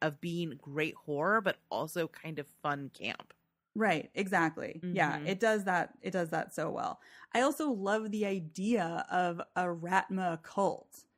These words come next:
Speaker 2: and that
Speaker 1: Yeah.
Speaker 2: somehow he's able to control people's minds to the point where she's repeating his name,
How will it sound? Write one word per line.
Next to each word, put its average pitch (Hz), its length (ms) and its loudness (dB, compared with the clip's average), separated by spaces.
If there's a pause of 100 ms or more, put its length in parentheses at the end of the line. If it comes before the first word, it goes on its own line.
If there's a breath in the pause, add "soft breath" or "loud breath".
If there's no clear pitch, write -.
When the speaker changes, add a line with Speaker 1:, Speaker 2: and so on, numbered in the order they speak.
(340)
Speaker 2:
and 185 160 0
that 175 260 2
Speaker 1:
Yeah. 143 220 -2
Speaker 2:
somehow 202 680 4
he's 202 240 -2
able 190 240 0
to 190 140 -4
control 190 520 -2
people's 196 460 -2
minds 175 640 0
to 202 100 -4
the 190 80 -2
point 214 300 0
where 202 160 2
she's 202 320 -6
repeating 220 540 0
his 196 260 0
name, 180 800 -2